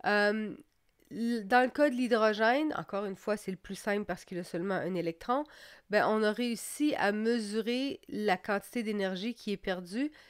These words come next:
si l'électron choisit de redescendre jusqu'au premier niveau, ou s'il choisit de redescendre seulement jusqu'au deuxième niveau, ou s'il choisit de redescendre seulement jusqu'au troisième niveau.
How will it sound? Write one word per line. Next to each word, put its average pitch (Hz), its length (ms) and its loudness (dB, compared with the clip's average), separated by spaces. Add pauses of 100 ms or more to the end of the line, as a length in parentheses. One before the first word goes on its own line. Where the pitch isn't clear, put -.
(240)
si - 400 -2
l'électron 226 640 0
choisit 202 520 -2
de 190 120 0
redescendre 202 680 -2
jusqu'au 277 760 0
premier 226 360 0
niveau, 202 440 -4 (480)
ou 285 440 6 (460)
s'il 262 300 0
choisit 220 420 2
de 208 100 4
redescendre 208 680 0
seulement 202 480 0
jusqu'au 196 320 -6
deuxième 180 520 -2
niveau, 180 420 -2 (680)
ou 285 440 4 (200)
s'il 254 280 -2
choisit 208 380 0
de 208 60 2
redescendre 196 600 0
seulement 180 340 -4
jusqu'au 185 300 -6
troisième 175 680 -2
niveau. - 320 -8